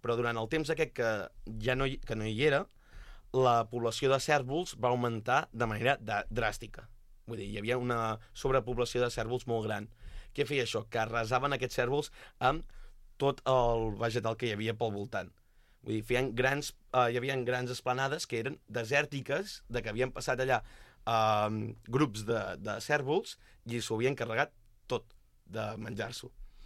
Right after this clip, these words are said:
Llavors, eh, com que n'hi havien tants... van acabar eliminant grans quantitats de vegetació i això feia que el riu, eh, la vegetació normalment para el, l'avanç del riu i fixa també,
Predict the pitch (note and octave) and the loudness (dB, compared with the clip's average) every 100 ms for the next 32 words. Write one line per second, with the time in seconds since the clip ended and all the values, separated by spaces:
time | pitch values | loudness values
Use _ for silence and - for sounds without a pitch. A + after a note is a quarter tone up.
0 | - - - _ - C3+ B2+ B2 A#2 A2+ | -20 -20 -20 _ 0 4 6 6 4 0
1 | - - B2+ A#2+ A2+ A2 A#2 A#2 A2+ A2+ | -4 2 6 6 4 2 0 0 0 -2
2 | A2+ D3 D#3 C#3 E3+ F3 A#3+ - - - | 0 0 0 2 2 2 -2 -8 -12 -14
3 | - - - A2+ B2 C3 B2 C3 B2+ A#2+ | -20 -20 -12 -4 -2 2 4 4 4 0
4 | A#2 C#3+ - - - - - - A#2+ B2 | 0 -2 -4 -20 -20 -20 -16 -6 -4 -2
5 | - A#2+ A#2 A#2+ C3 A#2+ A2 G#2+ C#3 D3 | 0 0 0 -2 0 0 -2 -4 -2 -2
6 | B2 A2+ B2+ - C#3 C3+ A#2+ A2+ C#3+ D#3 | -2 -2 -2 -2 -2 -2 -2 -2 0 0
7 | F#3+ - - - - - A#2+ A2 G#2+ G#2+ | -2 -8 -20 -20 -10 -2 2 4 2 0
8 | A2+ G#2+ A2 C3 B2 C3 C3+ B2 G#2+ - | -2 -2 -4 -2 0 0 0 -2 -4 -18
9 | - B2+ C3 A2 A2 _ _ B2 A2+ A2 | 2 4 4 2 -6 _ _ -2 0 0
10 | A2 A2 - - - - - A2+ G#2+ G#2+ | -2 -8 -20 -20 -20 -20 -12 -8 -4 -2
11 | A2+ A2 A#2 A2+ B2+ D#3 F#3 - B2 A2+ | -2 -2 -2 -2 -2 -2 -2 -6 -10 -10
12 | - A2 - A#2+ A#2+ G#2+ A2+ | -8 -8 -6 -4 -4 -2 0